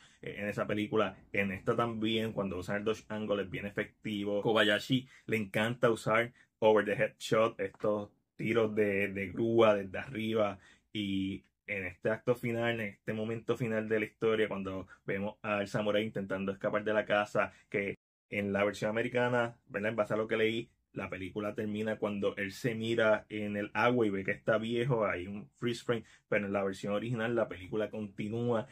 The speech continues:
y lo vemos escapar de la casa, pero súper deteriorado, súper viejo,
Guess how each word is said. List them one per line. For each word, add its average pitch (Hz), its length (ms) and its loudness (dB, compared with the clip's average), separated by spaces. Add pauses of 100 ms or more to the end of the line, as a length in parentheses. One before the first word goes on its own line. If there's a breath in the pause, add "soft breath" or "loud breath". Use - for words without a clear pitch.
y - 80 -6
lo 95 120 -2
vemos 101 320 -6
escapar 107 540 -6
de 123 80 2
la 127 140 4
casa, 127 400 4
pero 98 300 -4 (180 soft breath)
súper 131 560 6
deteriorado, 113 840 2
súper 131 480 2
viejo, 117 600 0